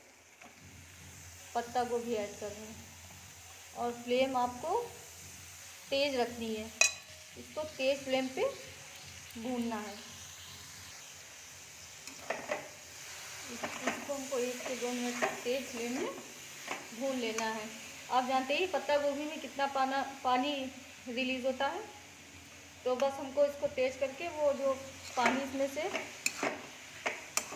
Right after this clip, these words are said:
निकलेगा वो हमको जलाना है। गाइस, ये आप देख सकते हैं, ये हमारी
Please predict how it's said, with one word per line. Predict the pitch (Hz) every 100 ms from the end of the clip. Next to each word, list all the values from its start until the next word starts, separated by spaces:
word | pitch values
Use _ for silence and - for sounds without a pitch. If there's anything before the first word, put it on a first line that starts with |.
| - - - - - - - - - - - - - - - - - 294
निकलेगा | 285 277 311 330
वो | 339 302
हमको | 294 262 381 508 - - - 262
जलाना | 240 220 220 214
है। | 220 226 - - - - - - - - - - - -
गाइस, | 233 247 240
ये | 269 262
आप | 247
देख | 240 240 233
सकते | 269 -
हैं, | 302 392 392
ये | 262 262
हमारी | 254 233 226 262